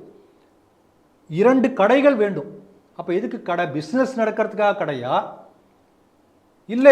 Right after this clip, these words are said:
ஏதோ பயங்கரவாத செயலுக்கு புகலிடம் கொடுப்பதுக்காக கடையா? சந்தேகம் வருதா இல்லையா? அப்ப இதெல்லாம் நம்ம கணக்கு பண்ணி பார்க்கணும். அதனால இந்த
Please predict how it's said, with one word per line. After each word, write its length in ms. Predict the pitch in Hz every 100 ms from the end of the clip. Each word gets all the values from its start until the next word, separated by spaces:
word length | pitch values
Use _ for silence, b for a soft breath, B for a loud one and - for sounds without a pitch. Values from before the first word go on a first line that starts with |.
| 233
ஏதோ 100 | 269 214
பயங்கரவாத 460 | 202 269 285 269 254 240
செயலுக்கு 420 | 240 240 233 233 269 220 - - -
புகலிடம் 380 | 202 269 285 269
கொடுப்பதுக்காக 440 | 240 220 196 208 208
கடையா? 240 | 170 156 123 - - _ _ _ _ _ _ _ _ _ _ _ -
சந்தேகம் 280 | 151 180
வருதா 180 | 165 180 175
இல்லையா? 200 | 175 196 - _ _ _ b b b -
அப்ப 100 | 147
இதெல்லாம் 200 | 165 208
நம்ம 140 | 185 175
கணக்கு 220 | 233 233
பண்ணி 140 | 196 170
பார்க்கணும். 320 | 143 - 117 - _ _ _ _ _ _ _ -
அதனால 280 | 160 151 127 156 - - B B B
இந்த 100 | 160